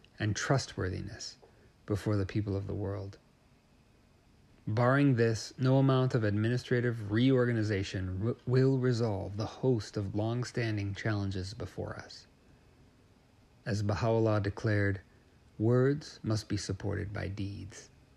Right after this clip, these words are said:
for deeds are the true test of words." The years concluding the United Nations' first century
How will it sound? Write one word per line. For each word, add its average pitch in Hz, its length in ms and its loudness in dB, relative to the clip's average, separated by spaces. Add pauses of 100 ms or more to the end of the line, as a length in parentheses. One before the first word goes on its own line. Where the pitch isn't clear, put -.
(380)
for - 200 -4
deeds 101 720 -4 (240)
are 95 100 0
the 98 120 -4
true - 440 0
test - 560 -8 (320)
of - 160 -14
words." - 560 -14 (3750)
The 135 80 2
years 147 600 6
concluding 123 920 2
the 113 100 0
United 110 400 2
Nations' 113 500 0
first - 580 2
century - 760 -6